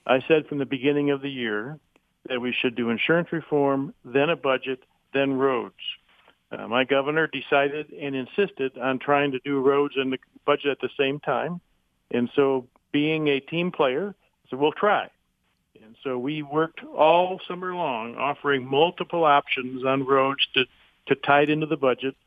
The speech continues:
uh, only to be rejected and in most cases not even be responded to. And so we worked all summer tr-, uh, trying to do so, and now it's gotten to the point where it becomes, it's becoming more clear that,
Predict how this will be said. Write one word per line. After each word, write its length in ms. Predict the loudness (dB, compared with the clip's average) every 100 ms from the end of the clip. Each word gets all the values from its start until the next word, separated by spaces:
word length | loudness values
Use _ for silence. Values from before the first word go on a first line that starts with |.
| _ _ _ 0
uh, 140 | 2
only 320 | 4 2 2
to 120 | 2 2
be 120 | 2
rejected 640 | 0 2 2 0 -8 -10 -2
and 320 | 0 2 0
in 360 | -4 -4 -4 0
most 280 | 0 0
cases 400 | -2 -2 -2 -6 0
not 200 | 0 0
even 200 | -4 -4
be 140 | -6 -8 -10
responded 540 | -8 0 2 2 0 -4
to. 240 | -8 -8 -10 _ _ _ _ -4
And 200 | -2 -2 0
so 200 | 2 2
we 140 | 0
worked 340 | 2 0 0 -14 _
all 320 | 0 2 2 0
summer 280 | -4 -4 -6 -12
tr-, 180 | -12
uh, 100 | -10 -2
trying 220 | 2 2
to 80 | 2
do 220 | 2 2
so, 340 | 4 4 4
and 200 | 2 2
now 300 | 2 2 0
it's 120 | -4 0
gotten 260 | 0 0
to 60 | -6
the 80 | -4
point 340 | 0 2 2
where 240 | 2 2 0 _ _ -2
it 120 | -2
becomes, 340 | -2 -4 -2 -2
it's 160 | -8 -10
becoming 500 | -4 -2 0 -2 -4 -6 -2
more 280 | 2 2
clear 580 | 0 -4 0 2 2 -2 -8 _ _ _
that, 120 | -8